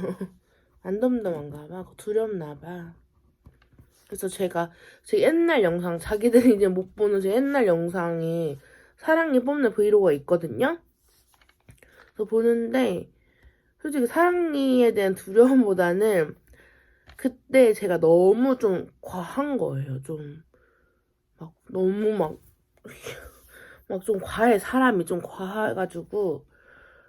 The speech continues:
그게 더 좀 괴로운 <laughs> 상태거든요, 지금. 결론은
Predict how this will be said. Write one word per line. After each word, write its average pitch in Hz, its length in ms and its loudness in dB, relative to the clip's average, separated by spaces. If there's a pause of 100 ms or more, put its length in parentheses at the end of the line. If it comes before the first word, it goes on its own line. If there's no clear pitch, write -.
(400)
그게 233 280 -2
더 208 180 0
좀 196 180 -2
괴로운 175 960 0
<laughs> - 520 -16
상태거든요, 202 640 -2
지금. 185 380 0 (2500)
결론은 196 600 -4